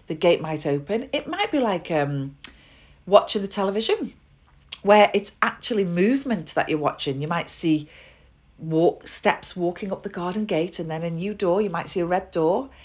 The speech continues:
and that person will then be moving into a, a new house with a red door. It's quite amazing what you'll see in there,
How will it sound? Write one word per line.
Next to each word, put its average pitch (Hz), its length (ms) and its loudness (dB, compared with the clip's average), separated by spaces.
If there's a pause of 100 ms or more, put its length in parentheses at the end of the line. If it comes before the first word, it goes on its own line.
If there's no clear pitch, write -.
(140)
and 180 140 -4
that - 180 2
person 202 420 0
will 175 120 -2
then 170 240 -2
be 160 120 -2
moving 160 280 -2
into 156 480 -4
a, 160 180 -6 (120)
a 156 60 -4
new 165 200 -2
house - 380 -2
with 202 100 -4
a 247 60 -2
red 277 200 -2
door. 349 440 2 (500)
It's - 300 2 (160)
quite 302 480 6
amazing 226 420 2
what - 140 0
you'll 165 100 -2
see 175 220 -2
in 151 160 -4
there, 127 260 0